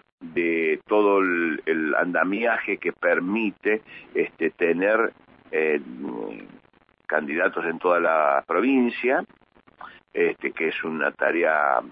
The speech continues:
eh, ardua porque es una provincia que tiene muchísimos parajes, muchísimos comisiones de fomento, municipios de segunda, de tercera, de primera, eh, así que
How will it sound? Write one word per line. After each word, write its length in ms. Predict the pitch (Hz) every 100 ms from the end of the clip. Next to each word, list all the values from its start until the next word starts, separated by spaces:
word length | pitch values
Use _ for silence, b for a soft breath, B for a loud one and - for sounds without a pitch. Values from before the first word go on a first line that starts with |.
| _ _ - 50
eh, 300 | 50 50 -
ardua 520 | 95 101 104 117 120
porque 580 | - 80 - 76 76 71
es 180 | 69 -
una 200 | 80 69
provincia 640 | - 71 76 87 - 80 73
que 120 | 71
tiene 540 | - 85 82 80 76 - _ B B B B 87
muchísimos 680 | 90 90 107 - 92 -
parajes, 640 | - 78 110 127 - 98 92 - -
muchísimos 840 | 95 87 - 90 - 85 82 76 - - B B B
comisiones 500 | 90 87 - 92 87
de 100 | 82
fomento, 760 | - 78 113 135 127 - 95
municipios 640 | 87 85 82 - 98 87 80
de 60 |
segunda, 560 | - 85 107 120 107 92
de 120 | 87
tercera, 720 | - 80 - 117 117 104 87
de 60 | 82 -
primera, 680 | 80 85 110 120 107 90 - _ - 1017 B B B -
eh, 460 | 90 82 78 71 71 1017 - - 1017 _ - 82
así 220 | - 90
que 140 | 95